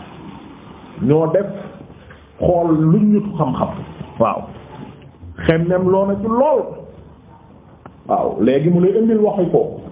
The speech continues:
Xam nga Alqur'aan moom, Borom bi tabaaraka wa taala ci, ci boppam moo ko jëkk a xemmem loo jaam yi. Waaw, ne Yonent bi alayhi salaatu wa salaam, "Utlu maa uhiya ilayk", jàngal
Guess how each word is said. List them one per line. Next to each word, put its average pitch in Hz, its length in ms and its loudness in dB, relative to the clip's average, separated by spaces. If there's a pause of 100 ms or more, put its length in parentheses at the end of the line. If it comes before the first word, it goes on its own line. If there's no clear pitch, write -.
(180)
Xam 117 140 0
nga 165 100 4
Alqur'aan 214 500 0
moom, 202 140 2 (140)
Borom 180 380 2
bi 175 100 0
tabaaraka 165 500 0
wa 151 200 2
taala 147 420 2
ci, 170 100 2 (260)
ci 190 100 0
boppam 170 500 0 (400)
moo 165 340 2
ko 175 80 0
jëkk 165 220 -2
a 160 120 -2
xemmem 139 380 0
loo 123 200 2
jaam 104 220 -2
yi. 101 60 -6 (680)
Waaw, - 280 -2 (880)
ne 120 160 2
Yonent 175 380 2
bi 175 140 2
alayhi 160 400 0
salaatu 156 360 0
wa 143 160 2
salaam, 143 340 0
"Utlu 185 460 2
maa 156 240 0
uhiya 135 420 2
ilayk", 107 360 0 (260)
jàngal 160 540 2